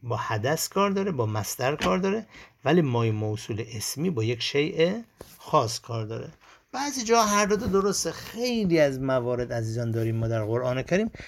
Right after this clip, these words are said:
که هر دو تا درسته. ادیب از نظر ادبیات تشخیص می‌ده، میگه می‌تونه این باشه، می‌تونه اون باشه، مشکل خاصی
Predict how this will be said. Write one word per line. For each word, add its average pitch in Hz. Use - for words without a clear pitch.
که 160
هر 202
دو 208
تا 220
درسته. 240
ادیب 143
از 123
نظر 131
ادبیات 165
تشخیص -
می‌ده، 151
میگه 156
می‌تونه 165
این 196
باشه، 208
می‌تونه 196
اون 214
باشه، 147
مشکل 131
خاصی 196